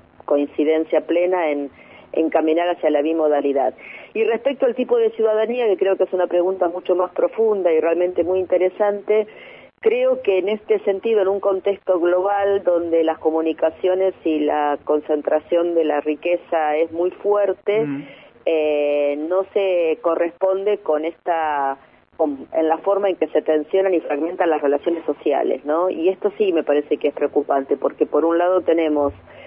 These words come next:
Speaker 1: relaciones sociales hoy expuestas a una, a una guerra, pero también a una discriminación en cuanto a los movimientos migratorios, en cuanto a
Speaker 2: Sí.
Speaker 1: lo que hace a la posibilidad de, bueno, de buscar, eh,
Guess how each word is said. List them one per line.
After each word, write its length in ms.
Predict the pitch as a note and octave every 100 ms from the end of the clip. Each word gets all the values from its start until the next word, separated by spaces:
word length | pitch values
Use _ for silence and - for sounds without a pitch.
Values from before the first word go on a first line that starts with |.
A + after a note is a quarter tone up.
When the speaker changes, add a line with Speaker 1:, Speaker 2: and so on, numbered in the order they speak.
| - -
Speaker 1:
relaciones 500 | - D3+ D3 F#3 F#3+
sociales 580 | F3 E3+ F#3 F#3 F#3 F#3+ -
hoy 200 | F3+ F3
expuestas 580 | E3+ - F3+ F3+ F3 F3 D#3
a 80 |
una, 560 | D#3 E3 E3+ D#3 D3 C#3 - - _ _ -
a 120 | D#3
una 280 | F3+ F#3 F3+
guerra, 380 | F#3 A#3 B3+ A#3+
pero 200 | F3 D#3+
también 260 | D#3 D#3 F#3+
a 100 | F3
una 180 | E3+ E3
discriminación 960 | D3+ - D3 D3+ D3 D3 D3 F3+ F#3
en 120 | E3+
cuanto 300 | D3 D3 C#3+
a 40 | C#3+
los 140 | C#3+
movimientos 480 | C#3+ C#3 D#3 E3 D#3
migratorios, 920 | D3 C#3+ E3+ F3+ F#3+ G3 F#3+ F#3+ F#3 E3+
en 120 | C#3+
cuanto 300 | B2+ C3+ C3 C#3
a 40 |
Speaker 2:
Sí. 40 |
Speaker 1:
lo 140 | C3+ C3
que 160 | C#3
hace 420 | D3 D#3+ - D#3 D3+ - - -
a 80 | -
la 100 | C#3+
posibilidad 720 | - C#3 - C#3+ C#3+ D3 E3+ D#3+
de, 100 | D3
bueno, 280 | F3+ D#3+
de 80 | C#3
buscar, 520 | C#3 C#3+ - F3 E3+ D3+ - - _ -
eh, 680 | C#3+ B2+ C3 C3+ A2 -